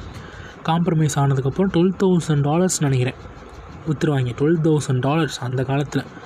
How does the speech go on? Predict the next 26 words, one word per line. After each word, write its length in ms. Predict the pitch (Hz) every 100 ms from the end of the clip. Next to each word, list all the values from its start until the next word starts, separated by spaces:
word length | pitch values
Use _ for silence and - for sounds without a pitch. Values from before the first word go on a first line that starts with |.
| - - - -
இப்போ 340 | 151 - 151
அது 140 | 135 131
எத்தனை 300 | - 190 175
மில்லியன் 280 | 160 165
டாலர்ஸோ 360 | 156 147 143 -
எனக்கு 340 | 151 135 123
தெரில. 200 | 135 135 - - - - - - - - - - - -
எயிட்டீன் 300 | 156 170 170
ஃபிஃப்டி 220 | 151 - 180
எயிட்டில் 380 | 156 160 190 156
ட்வெல்வ், 240 | 151 160 143
எயிட்டீன் 380 | 135 165 196 180
ஃபிஃப்டி 320 | 143 - -
எயிட்லேயே 720 | 208 185 185 180 - 190 196 226 170
ட்வெல்வ் 180 | 175 170
தௌசண்ட் 340 | 180 165 147 143
டாலர்ஸுக்கு 380 | 156 170 - 139
வந்து 360 | 131 135 269 - - - - - - - - - -
அவன் 160 | 143
பொண்டாட்டியை 440 | 147 156 170 160 143
வந்து 200 | 147 196
ஸ்லட்ஸோட 760 | - - 156 - - 226 190
காசு 340 | 160 160 175
கொடுத்து 260 | 151 160 175
மீட்பாங்க. 460 | 160 - 147 131 131 - - - - - - - - - - - - - - -
மீட்டுட்டு 540 | 185 220 - 165 -